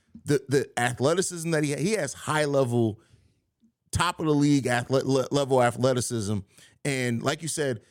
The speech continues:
yeah, he's six two, but he has the wingspan. He's strong, uh,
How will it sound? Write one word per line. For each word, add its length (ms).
yeah, 160
he's 200
six 240
two, 240
but 140
he 80
has 240
the 80
wingspan. 720
He's 160
strong, 640
uh, 320